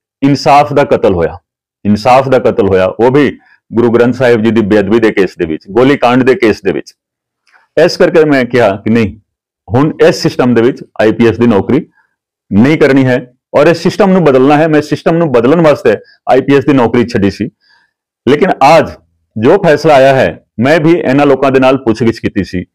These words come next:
ਸਰਦਾਰ ਸੁਖਬੀਰ ਸਿੰਘ ਜੀ ਬਾਦਲ, ਸਰਦਾਰ ਪ੍ਰਕਾਸ਼ ਸਿੰਘ ਜੀ ਬਾਦਲ ਜੋ ਅੱਜ ਰਹੇ ਨਹੀਂ, ਮੈਂ ਅਕਸ਼ਯ ਕੁਮਾਰ ਦੇ ਨਾਲ ਪੁੱਛਗਿੱਛ ਕੀਤੀ ਸੀ, ਹੋਰ ਬਹੁਤ ਸਾਰੇ ਲੀਡਰਾਂ ਦੇ ਨਾਲ ਤੇ ਬਹੁਤ ਸਾਰੇ ਅਫਸਰਾਂ ਦੇ ਨਾਲ ਪੁੱਛਗਿੱਛ ਮੈਂ ਕੀਤੀ ਸੀ। ਠੀਕ ਹੈ, ਤੁਸੀਂ ਸਾਰੇ ਜਾਣਦੇ ਹੋ ਕਿ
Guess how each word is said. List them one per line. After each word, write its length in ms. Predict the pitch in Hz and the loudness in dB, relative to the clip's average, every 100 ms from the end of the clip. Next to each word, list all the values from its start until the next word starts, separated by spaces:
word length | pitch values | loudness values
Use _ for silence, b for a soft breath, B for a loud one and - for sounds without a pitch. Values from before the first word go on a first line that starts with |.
| _ | _
ਸਰਦਾਰ 320 | - 101 113 110 | -6 0 0 0
ਸੁਖਬੀਰ 340 | 110 107 110 | -4 0 0
ਸਿੰਘ 160 | - 110 | 0 0
ਜੀ 80 | 107 | 2
ਬਾਦਲ, 380 | 101 98 95 - | 2 2 -2 -4
ਸਰਦਾਰ 320 | - 110 110 | -2 0 0
ਪ੍ਰਕਾਸ਼ 420 | - 117 135 139 | -2 0 0 0
ਸਿੰਘ 120 | 139 123 | -2 -2
ਜੀ 60 | |
ਬਾਦਲ 300 | 110 104 110 | 0 0 0
ਜੋ 120 | 107 90 95 | 0 0 0
ਅੱਜ 140 | 92 | 0
ਰਹੇ 180 | 98 110 | 0 0
ਨਹੀਂ, 220 | 107 95 - b b - | -2 -4 -16 b b -2
ਮੈਂ 140 | 120 | -2
ਅਕਸ਼ਯ 220 | 123 165 147 | 0 0 0
ਕੁਮਾਰ 280 | 135 135 | 2 2
ਦੇ 80 | 131 | 2
ਨਾਲ 140 | 135 123 | 0 0
ਪੁੱਛਗਿੱਛ 540 | 117 - 107 98 - | -4 -6 -8 -10 -14
ਕੀਤੀ 280 | - 98 98 | -12 -6 -6
ਸੀ, 220 | - 87 - 143 | -4 -6 -2 0
ਹੋਰ 140 | 151 | 2
ਬਹੁਤ 240 | 143 170 | 2 0
ਸਾਰੇ 220 | 175 160 151 | 0 0 2
ਲੀਡਰਾਂ 340 | 127 120 139 | 0 0 0
ਦੇ 80 | 135 | 2
ਨਾਲ 240 | 123 127 | 2 0
ਤੇ 120 | 127 113 | -2 -2
ਬਹੁਤ 220 | 120 147 | -4 0
ਸਾਰੇ 200 | 139 131 B B B _ 139 | 0 0 B B B _ -4
ਅਫਸਰਾਂ 320 | - 202 180 | -2 -2 0
ਦੇ 80 | 165 | 2
ਨਾਲ 180 | 147 127 | 0 0
ਪੁੱਛਗਿੱਛ 420 | 120 117 107 110 | -2 -2 -4 -4
ਮੈਂ 100 | 98 | -6
ਕੀਤੀ 220 | - - | -8 -14
ਸੀ। 220 | - _ _ _ _ - | -16 _ _ _ _ -4
ਠੀਕ 180 | 151 151 | -2 0
ਹੈ, 80 | 143 B B _ | -2 B B _
ਤੁਸੀਂ 180 | 123 147 | -2 0
ਸਾਰੇ 240 | 165 156 180 | 2 2 2
ਜਾਣਦੇ 260 | 147 135 | 2 2
ਹੋ 160 | 135 98 | 2 0
ਕਿ 460 | - _ _ 120 | -4 _ _ -8